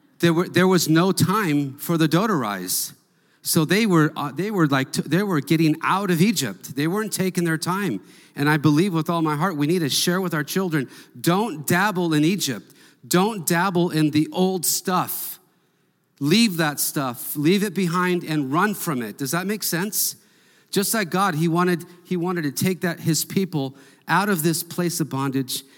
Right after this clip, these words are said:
and he wanted to take them into a wilderness so he could have a honeymoon with them. 'Cause he wanted to strip Israel away from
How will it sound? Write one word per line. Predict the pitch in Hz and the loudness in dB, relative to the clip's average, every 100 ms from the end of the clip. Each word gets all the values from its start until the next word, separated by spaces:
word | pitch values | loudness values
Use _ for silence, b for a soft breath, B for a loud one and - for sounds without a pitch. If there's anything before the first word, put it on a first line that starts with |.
| B | B
and | 143 | -2
he | 151 | 0
wanted | 170 190 | 0 0
to | 147 | -2
take | - 185 202 | -2 -2 0
them | 185 | 0
into | 165 - 156 | 0 0 0
a | |
wilderness | 139 151 139 120 107 | 2 0 0 -2 -2
so | - 139 | -2 -2
he | |
could | 135 143 | -2 -6
have | 143 | -8
a | |
honeymoon | 131 131 160 143 120 107 | -8 -6 -2 -2 -2 -4
with | 101 107 | -8 -8
them. | 92 95 92 b b b b b - | -10 -10 -14 b b b b b -2
'Cause | 147 | 0
he | 165 | 0
wanted | 160 185 180 | 0 0 -2
to | 151 - | -2 -2
strip | - - 190 180 | -4 0 0 0
Israel | 170 165 160 151 | 0 2 2 2
away | 151 151 | 0 0
from | 151 131 | 0 -4